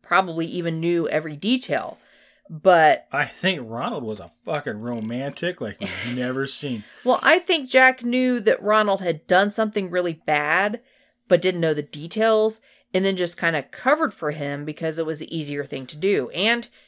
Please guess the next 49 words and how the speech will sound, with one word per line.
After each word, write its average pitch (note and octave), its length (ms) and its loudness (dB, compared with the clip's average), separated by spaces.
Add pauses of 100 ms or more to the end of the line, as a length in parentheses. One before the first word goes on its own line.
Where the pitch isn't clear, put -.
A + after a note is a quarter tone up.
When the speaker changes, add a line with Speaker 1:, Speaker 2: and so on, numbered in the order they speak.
(120)
Speaker 1:
he E3+ 160 -12
probably C#3 640 -6
loved G#3+ 320 2
him. - 260 -8 (240)
Speaker 2:
It, C#3 340 -10
it, E3 200 -8
like, C#3+ 260 -4 (440)
the, D3 220 0
like, D3+ 160 -2
the C#3+ 100 -8
same C#3+ 400 0
scenario, B2+ 760 -2 (380)
you C3 120 -6
know, C3 140 -2
but B2+ 140 -4
instead B2+ 240 -6
of B2 60 -4
the A2+ 160 -6 (340)
thing, C3 260 -6
like, A#2+ 300 -4 (800)
it's B2+ 120 -12
like, C3 80 -12
"What C#3 100 -10
are D3 80 -4
we D3+ 80 -4
gonna D3+ 160 -4
do?" D3 240 -2
You C#3 60 -4
know, B2+ 60 -2
like, B2 120 -4
he, D#3 220 -6
like, C#3+ 320 0 (360)
brushed, A#2+ 580 -10
like, B2 160 -4
the A2 80 -8
back A#2+ 320 -4
of A#2 80 -8
his A#2+ 140 -8
fingers B2+ 680 -8 (140)
Speaker 1:
Mm-hmm. G3 200 -4
Speaker 2:
against G3+ 220 -2
his G#3 100 -6
cheek. A2+ 200 -10
He's A#2 140 -10
like, A2 120 -12 (1000)
"Love G#2 220 -18
finds G#2 340 -16
a G2 80 -18
way." F#2 300 -20